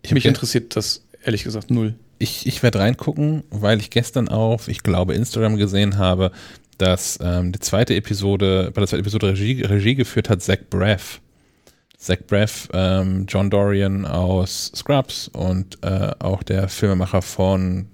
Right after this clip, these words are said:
Speaker 1: Garden State und, ähm, dem anderen großartigen, verrückten Film, ähm, wie hieß denn der zweite Film nach Garden State?
Speaker 2: Dun, dun, dun.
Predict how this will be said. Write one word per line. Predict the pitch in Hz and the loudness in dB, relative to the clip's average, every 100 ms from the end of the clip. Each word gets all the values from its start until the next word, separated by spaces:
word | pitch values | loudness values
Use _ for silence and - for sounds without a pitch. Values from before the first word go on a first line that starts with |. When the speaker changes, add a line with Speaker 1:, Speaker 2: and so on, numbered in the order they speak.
| - | -2
Speaker 1:
Garden | 104 117 110 | 2 2 0
State | - 104 104 101 98 - | 0 2 2 2 0 -6
und, | 101 92 90 90 90 - - - _ _ _ _ _ - | -4 -2 0 0 -2 -8 -20 -20 _ _ _ _ _ 0
ähm, | 98 90 90 90 90 90 90 90 87 92 | 2 2 2 2 2 0 0 -2 -2 0
dem | 92 | 0
anderen | 73 110 104 | 2 2 2
großartigen, | 104 104 95 104 95 98 | 0 2 2 2 0 0
verrückten | - 101 98 101 | 0 0 0 -4
Film, | - 98 98 98 98 - - _ _ - _ _ _ - | 0 2 2 0 -2 -6 -20 _ _ -16 _ _ _ -2
ähm, | 90 87 87 87 87 85 92 - | 2 4 2 2 0 -2 -6 -4
wie | 101 | -2
hieß | - | 2
denn | |
der | 101 | 2
zweite | - 92 90 | 2 0 0
Film | - 90 | 2 2
nach | 92 - | 0 0
Garden | 95 92 98 | 0 0 -2
State? | - - 92 - - - _ _ _ _ _ _ _ _ _ _ _ _ _ _ _ _ _ _ _ _ _ _ _ - | -2 -2 -2 -6 -20 -20 _ _ _ _ _ _ _ _ _ _ _ _ _ _ _ _ _ _ _ _ _ _ _ -2
Speaker 2:
Dun, | 110 101 | 0 2
dun, | - 87 85 | 2 0 0
dun. | 85 | -4